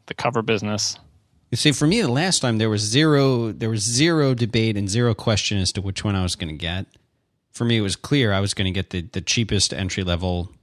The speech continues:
Speaker 2: Wi-Fi version, sixteen gigs. And having actually used it now for a while, I, I realize there are situations where I might want some more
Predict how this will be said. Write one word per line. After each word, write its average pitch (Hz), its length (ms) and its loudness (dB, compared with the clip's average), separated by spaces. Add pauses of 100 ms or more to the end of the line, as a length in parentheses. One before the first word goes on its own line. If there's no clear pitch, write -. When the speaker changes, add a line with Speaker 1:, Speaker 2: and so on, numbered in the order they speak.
(300)
Speaker 2:
Wi-Fi 87 400 0
version, 90 420 -4
sixteen 90 480 -4
gigs. 82 420 -6 (600)
And 127 80 0
having 147 240 2
actually 139 340 2
used 151 400 0
it 107 120 2
now 82 260 -2
for - 180 -6
a 92 60 0
while, 76 440 -4 (1600)
I, 113 180 2
I 107 100 0
realize 135 420 2
there 127 160 4
are 175 100 2
situations 110 580 0
where 113 140 2
I 117 60 2
might 127 260 0
want 170 240 -2
some 110 160 0
more 92 460 -2